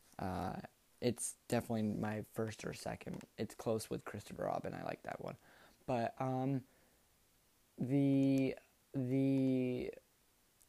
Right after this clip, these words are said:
just the, the, <laughs> I'm, I'm sorry, I'm lost for words, but, um, the, the overall movie was pretty good. Um, let's just start with, uh, the obvious Genie, um, played by Will Smith, uh,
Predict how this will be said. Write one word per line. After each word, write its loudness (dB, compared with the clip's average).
just -4
the, 4
the, 6
<laughs> -16
I'm, -6
I'm 0
sorry, -2
I'm -2
lost -4
for 0
words, -2
but, -6
um, 2
the, -2
the 0
overall 4
movie 4
was 4
pretty 0
good. -2
Um, 2
let's -2
just -4
start 0
with, 0
uh, 0
the 0
obvious -2
Genie, 0
um, 0
played -2
by 2
Will 2
Smith, -6
uh, 0